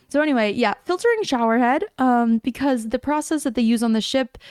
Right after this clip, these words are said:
they, like, reuse, I'm assuming, like, ocean water, and they f-, have a filtration system, but still, like, you can tell it's not those hard, you know, I don't know.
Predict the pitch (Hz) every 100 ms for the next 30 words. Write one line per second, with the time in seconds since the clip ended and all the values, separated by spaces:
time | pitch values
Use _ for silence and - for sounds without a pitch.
0 | - - 233 220 214 233 220 220 220 208
1 | - - - 220 214 302 392 294 202 196
2 | - 240 - 214 190 190 196 190 220 208
3 | 202 208 - - _ _ - 196 226 208
4 | 226 220 226 226 262 254 277 294 285 254
5 | - - 277 226 214 - 233 247 226 214
6 | 208 202 - 214 214 214 214 - - -
7 | _ _ _ _ _ _ 254 262 208 247
8 | 269 269 226 _ - 254 262 - 247 220
9 | 208 107